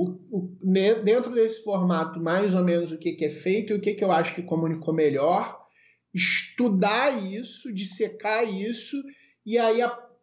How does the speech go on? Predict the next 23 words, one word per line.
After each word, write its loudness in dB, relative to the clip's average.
apostar, -2
beleza, -2
pode -6
ser -2
que -14
tenha -4
uma -4
coisa 0
aqui, 0
outra 0
ali, 2
que -4
você -2
vai 0
puxar -2
um -4
pouco -2
mais 0
pra 0
lá 2
ou -4
pra -2
cá, -2